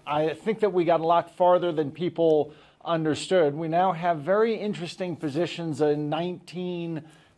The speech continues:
blockchain companies that a lot of them, there's starting to be all kinds of work going on among them. I think that next year is the year that you will see really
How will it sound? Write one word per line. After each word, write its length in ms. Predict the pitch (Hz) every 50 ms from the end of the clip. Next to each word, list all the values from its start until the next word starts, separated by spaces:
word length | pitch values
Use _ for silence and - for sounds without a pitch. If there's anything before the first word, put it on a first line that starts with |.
| _ -
blockchain 720 | 139 143 156 170 180 180 - - 175 160 160 151 147 143
companies 760 | 147 - 156 147 143 151 139 135 131 127 127 123 123 120 - - _ _ _ _ _
that 160 | - 147 139
a 60 | 139
lot 400 | 147 151 165 180 175 196 233 226
of 120 | 220 196 180
them, 200 | 185 185 185 180
there's 180 | 170 160 -
starting 220 | - - 190 185 180
to 60 | 185
be 100 | 165 170
all 140 | 170 175 170
kinds 260 | 175 170 175 175 160
of 200 | 156 143 127 117
work 280 | 135 156 160 165 160 -
going 240 | 165 160 160 156
on 160 | 151 151 156 156
among 280 | 151 151 156 160 156 156
them. 120 | 156 151
I 140 | 151 160 180
think 240 | 180 240 240 202 -
that 160 | 202 185 -
next 380 | 175 165 180 190 190 - -
year 260 | 175 170 180 185 180 175
is 120 | 160 143
the 80 | - 156
year 360 | 143 139 143 147 160 175 180
that 120 | 165 143 135
you 140 | 135 147
will 140 | 139 135 139
see 240 | - - - 160 151
really 460 | 147 147 151 147 147 143 143 139 123